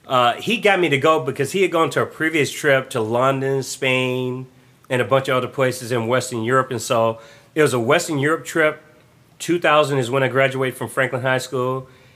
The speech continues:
And we went to the Vatican. We went to Italy, Spain, France. And so it was a good introduction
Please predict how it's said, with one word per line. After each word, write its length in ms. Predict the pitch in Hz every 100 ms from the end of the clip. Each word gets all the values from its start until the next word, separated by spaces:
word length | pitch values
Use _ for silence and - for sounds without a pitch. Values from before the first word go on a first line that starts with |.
| _
And 120 | 135 135
we 60 |
went 200 | 143 156
to 80 | -
the 80 | 113
Vatican. 640 | 101 123 151 151 160 160
We 100 | 151
went 260 | 135 135 135
to 380 | 131 110 110 104 -
Italy, 440 | 135 156 156 160
Spain, 640 | 143 - 135 143 151 151 143
France. 720 | 147 135 143 143 143 - - _ - _ -
And 120 | 156
so 120 | 160
it 40 | 180
was 120 | 139
a 40 |
good 260 | 110 160 214
introduction 880 | 175 170 151 127 135 143 175 170 180